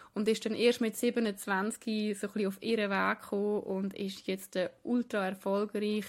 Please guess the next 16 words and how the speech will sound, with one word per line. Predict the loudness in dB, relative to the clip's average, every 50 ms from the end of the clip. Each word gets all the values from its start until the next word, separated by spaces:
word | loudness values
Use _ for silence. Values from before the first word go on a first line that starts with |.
| -6 -6
ähm, | -4 -2 -2 -2 -4 -4 -4 -4 -4 -4 -4 -6 -10 -16 -20 -20 -20 -20 -20 -20 -20 -20 -20 _ _ _ _ _ _
und | -4 -2 -2 0 0 0 0 0 -2 -2 -6 -8 _ -10 -10 -8 -8 -6 -2
mega | 0 2 4 6 6 6 6 4 4 2 2 2
eine | 2 0
spannende | -4 -4 -2 0 0 2 2 0 0 -2 -4
Persönlichkeit. | -6 -6 -6 -8 -4 -2 0 0 0 0 -2 -4 -4 -6 -8 -6 -4 -2 -2 -2 -4 -6 -10 -14 -16 -18 -18 -18 _ _ _
Ähm, | -6 -4 -4 -2 -2 -2 -2 -2 -4 -4 -6 -8 -10 -12 _ -20 -20 -20 -20 -20 -20 -20 -20 -20 _ _
sie | -6 -2 2 4
redet | 4 4 4 2 2 4
nicht | 4 6 8 8 6 6 6
unbedingt | 4 4 4 2 2 2 2 2 2 2 0 0 0
über | 0 0 -2
Feminismus, | -6 -6 -2 0 2 2 4 4 4 4 4 2 2 0 0 0 2 2
einfach | 2 0 0 -2 -2
so | -2 0 0
als | 2 2 0 0 -2 -6 -12 -16 -16